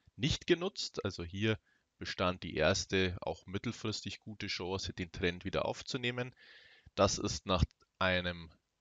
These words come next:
zweifachen Test, äh, im ersten Quartal zweitausendzweiundzwanzig fehlgeschlagen. Wir sind dann im April durchgebrochen, haben dann in dieser Situation durchaus noch mal eine ansprechende Erholung gesehen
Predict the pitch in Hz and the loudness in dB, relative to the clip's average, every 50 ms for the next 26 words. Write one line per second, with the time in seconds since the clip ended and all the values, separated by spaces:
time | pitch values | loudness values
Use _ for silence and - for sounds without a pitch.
0 | _ _ _ _ _ - - - 98 90 92 104 104 - - 90 92 - 98 90 | _ _ _ _ _ -6 2 8 10 12 12 12 10 8 6 6 6 4 -6 -6
1 | - - 90 98 95 - - - - - - - - _ _ _ _ _ _ _ | -2 2 4 4 4 2 0 -6 -6 -8 -12 -12 -12 _ _ _ _ _ _ _
2 | _ _ _ _ _ - - - _ - - 101 92 90 90 92 - - - 95 | _ _ _ _ _ -20 -20 -20 _ -8 -4 -2 -2 -2 -2 -4 -6 -6 -8 -8
3 | 92 87 87 - - 104 113 - - - - - - 95 - - 107 101 95 98 | -8 -8 0 6 6 8 8 6 0 -8 -4 2 2 2 2 4 4 4 4 4
4 | - - - 98 - - 90 87 87 92 87 - - 87 85 85 - - 80 80 | 2 -2 -8 -6 2 4 4 4 4 2 -4 -2 0 0 0 0 -2 -4 -4 -4
5 | - - - - 117 131 156 156 147 - - 143 123 120 120 - 123 104 101 - | -6 -10 0 2 4 4 4 4 2 2 4 6 6 6 6 4 0 -6 -2 0
6 | - 127 117 - 104 101 92 95 95 - - - - 110 101 98 - - 147 160 | -2 2 4 4 4 4 4 0 2 2 2 2 0 0 0 0 0 -2 -4 -4
7 | - - 147 139 - - 123 131 - - 135 135 - - - - - - - - | -2 -2 -4 -4 0 0 0 0 -2 -6 -16 -18 -20 -20 -20 -20 -20 -20 -20 -20
8 | - - _ _ - 101 101 104 101 104 104 104 101 95 - 131 135 - - 131 | -20 -20 _ _ 4 4 4 6 6 4 4 2 -4 -6 -2 -2 2 4 4 4
9 | - - 127 - - 113 110 - - - - 113 110 110 101 110 110 113 117 98 | 6 6 4 4 4 2 2 2 0 -6 -4 -4 -6 -6 -4 -4 -2 0 0 0
10 | - - 113 107 101 101 101 98 98 98 90 - - 90 107 110 - - - - | 0 -2 -8 -8 -2 0 0 2 4 4 4 4 4 2 2 0 -4 -4 2 4
11 | 92 92 90 107 98 92 71 - 85 87 95 101 101 92 90 85 - 80 - - | 4 4 2 0 0 0 2 2 0 -2 -2 -6 -8 -8 -10 -6 -6 -4 -2 0
12 | - 95 101 107 113 110 | 2 2 2 2 0 -6